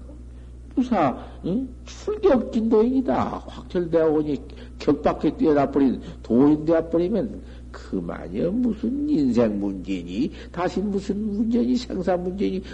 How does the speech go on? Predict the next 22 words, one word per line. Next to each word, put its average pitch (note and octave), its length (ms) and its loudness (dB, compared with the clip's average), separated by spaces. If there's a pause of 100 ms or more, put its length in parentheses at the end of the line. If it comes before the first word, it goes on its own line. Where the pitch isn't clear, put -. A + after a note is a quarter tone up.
뭐가 D#3 260 4
있나? F2+ 320 -2 (300)
아, - 80 2
이거들, C#4+ 600 4
이걸 G3 240 4
두고, F#3 460 2 (200)
응? D#3 160 -2 (960)
내 F3 240 6
자가보장, D#3 760 4 (280)
나 C3+ 200 2
깨달을 F3+ 340 4
것 - 60 -6
같으면 F#3 540 2 (240)
이러한 E3+ 1080 6 (320)
그 - 240 -10
참, D#3 440 0 (400)
응? - 200 -6 (1160)
보장을, C#3+ 600 6 (340)
각을 D3 440 6
두고 C3 380 4 (460)
퇴탄을 D3 680 2
해요? F#3 220 2